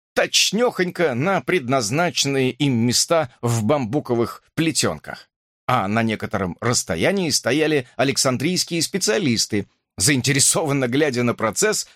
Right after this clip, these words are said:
с пониманием кивая головами и почтительно, а подчас и благоговейно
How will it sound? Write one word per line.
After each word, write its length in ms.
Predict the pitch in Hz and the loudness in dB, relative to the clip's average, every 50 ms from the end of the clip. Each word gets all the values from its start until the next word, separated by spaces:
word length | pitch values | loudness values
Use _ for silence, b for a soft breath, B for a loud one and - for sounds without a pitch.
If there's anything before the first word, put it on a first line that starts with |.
| B | B
с 140 | B - - | B -2 -2
пониманием 840 | - - 208 196 202 196 180 175 170 147 127 123 120 117 113 113 113 | 0 2 2 2 4 2 2 2 2 2 2 0 0 0 0 -2 -2
кивая 400 | - 127 123 120 113 101 92 90 | -2 0 2 2 2 2 2 0
головами 580 | 85 101 101 92 90 107 151 170 165 143 135 | -2 -2 0 0 2 2 2 2 0 -2 -4
и 180 | 131 - 151 135 | -4 -4 -4 -4
почтительно, 920 | - - 101 95 - - - - 214 214 - - 135 117 107 101 92 b b b b b b | -2 -2 -4 -2 -2 -2 -2 -2 -4 -4 -2 0 0 0 0 -2 -2 b b b b b b
а 100 | - 131 | -6 -4
подчас 560 | 120 - 113 110 - - - 170 156 - - - | -2 -2 -2 -2 0 0 0 2 2 0 -2 -2
и 100 | - 151 | -4 -4
благоговейно 1080 | 165 127 107 127 147 147 143 117 127 117 101 110 98 95 139 156 156 143 135 127 120 123 | -2 0 0 2 2 2 2 2 0 2 2 0 2 2 2 2 2 2 0 0 0 -2